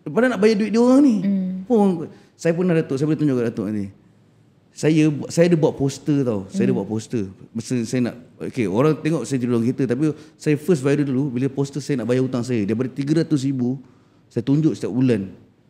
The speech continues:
Speaker 1: Setiap bulan, tiga, daripada tiga ratus ribu, tinggal berapa ratus ribu lagi.
Speaker 2: Hmm.
Speaker 1: Sampai, sampai
Speaker 2: Habis.
Speaker 1: sam-, sampai habis saya
Speaker 2: Hmm.
Speaker 1: tunjuk. So, orang follow saya dari situ, start saya dari situ.
Speaker 2: Hmm.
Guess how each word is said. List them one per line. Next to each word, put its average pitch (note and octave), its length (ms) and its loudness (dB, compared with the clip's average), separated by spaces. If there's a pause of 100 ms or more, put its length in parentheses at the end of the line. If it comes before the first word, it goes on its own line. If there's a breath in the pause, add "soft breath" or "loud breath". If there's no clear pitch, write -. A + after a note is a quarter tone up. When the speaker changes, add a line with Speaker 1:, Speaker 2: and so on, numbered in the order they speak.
(760)
Speaker 1:
Setiap - 180 -6
bulan, A2+ 220 0
tiga, G#2+ 240 -2
daripada G#2+ 160 -2
tiga A2 80 -2
ratus A2 160 -2
ribu, A#2 220 -2 (380)
tinggal G#2 220 -6
berapa G#2 300 -2
ratus A2 160 -4
ribu G#2 240 -2
lagi. G2+ 240 0
Speaker 2:
Hmm. F#3 80 -4
Speaker 1:
Sampai, G#2+ 260 -2 (320 loud breath)
sampai C#3+ 600 0 (260)
Speaker 2:
Habis. F3 340 -8
Speaker 1:
sam-, C#3 240 -4
sampai F3 220 0
habis D3+ 320 2
saya C3 160 -6
Speaker 2:
Hmm. C3 80 -2
Speaker 1:
tunjuk. A#2+ 220 0 (760)
So, D#3 240 2
orang D#3+ 160 4
follow F3 240 2
saya E3+ 160 2
dari D#3+ 160 0
situ, D3+ 240 0
start B2+ 240 -4
saya D3 80 0
dari D3+ 100 0
situ. B2 300 -4 (480)
Speaker 2:
Hmm. G3+ 1120 -4